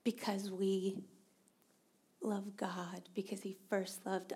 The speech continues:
us, receiving his love well and loving other people. It is out of that community of love. How could we not help one another if we go off the path?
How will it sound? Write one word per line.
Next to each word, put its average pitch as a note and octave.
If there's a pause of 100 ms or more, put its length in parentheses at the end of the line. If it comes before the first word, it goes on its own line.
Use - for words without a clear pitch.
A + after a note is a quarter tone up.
us, - (680)
receiving G3+
his F#3+
love F#3
well F3
and G3
loving F#3
other F#3+
people. A#3 (1040)
It A3+
is G#3
out G3+
of G3
that G#3
community G3+
of F3+
love. F#3+ (1120)
How -
could A#3
we G#3
not F#3+
help -
one F3
another F3+
if -
we G3
go F#3
off F#3
the -
path? -